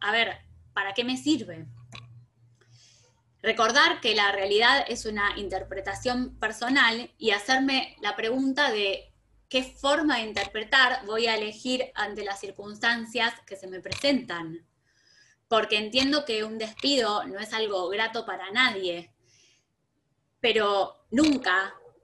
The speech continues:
nunca, jamás nosotros podemos elegir las circunstancias, nosotros no podemos elegir lo que nos pasa, pero siempre, siempre, siempre, siempre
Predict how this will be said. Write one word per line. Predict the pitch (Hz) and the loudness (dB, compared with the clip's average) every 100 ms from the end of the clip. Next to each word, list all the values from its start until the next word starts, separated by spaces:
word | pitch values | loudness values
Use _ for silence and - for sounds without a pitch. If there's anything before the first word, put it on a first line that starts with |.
| - | -4
nunca, | 254 240 196 180 | -2 -2 -2 -2
jamás | 180 196 226 226 202 | -2 0 2 2 -4
nosotros | 208 277 277 233 | -8 -6 -4 -4
podemos | 208 202 196 190 | -2 -2 -2 -6
elegir | 180 180 - 208 | -6 -6 -4 -2
las | 196 196 | -2 -4
circunstancias, | 202 185 190 185 - 190 175 170 180 175 - | -4 -6 -8 -10 -4 -2 -2 -6 -8 -8 -10
nosotros | 175 - 269 269 | -14 -4 0 2
no | 247 233 | 0 0
podemos | 226 247 240 | -4 -4 -6
elegir | 202 190 247 254 | -6 -6 -4 -4
lo | 220 190 | -4 -8
que | 185 | -8
nos | 185 - | -8 -4
pasa, | 190 - - 170 170 _ - - - | -4 -4 -8 -8 -10 _ -20 -20 -10
pero | 214 208 | -4 -2
siempre, | 214 311 311 226 202 196 196 - | 0 4 4 2 2 0 0 0
siempre, | 254 254 233 | 2 2 0
siempre, | - 233 233 226 | -4 -4 -4 -4
siempre | 277 254 196 185 175 | 0 0 -2 -6 -8